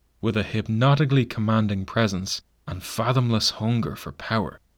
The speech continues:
Sulla won a reputation as a hard-driving, brave military leader. Shrewd and calculating, Sulla could also be rash and unpredictable.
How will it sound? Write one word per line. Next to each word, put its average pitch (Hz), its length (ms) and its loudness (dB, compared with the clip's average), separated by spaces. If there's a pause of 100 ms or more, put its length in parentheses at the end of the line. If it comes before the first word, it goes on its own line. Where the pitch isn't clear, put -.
(560)
Sulla 151 340 8
won 117 220 4
a 104 60 4
reputation 107 680 2
as 107 120 2
a 104 80 -2
hard-driving, 110 960 4
brave 113 520 0
military 104 540 0
leader. 110 380 0 (320)
Shrewd 156 440 6
and 139 160 6
calculating, 110 720 2 (320)
Sulla 139 340 6
could 117 160 0
also 120 320 4
be 110 140 0
rash 113 480 2
and 107 100 0
unpredictable. 113 680 0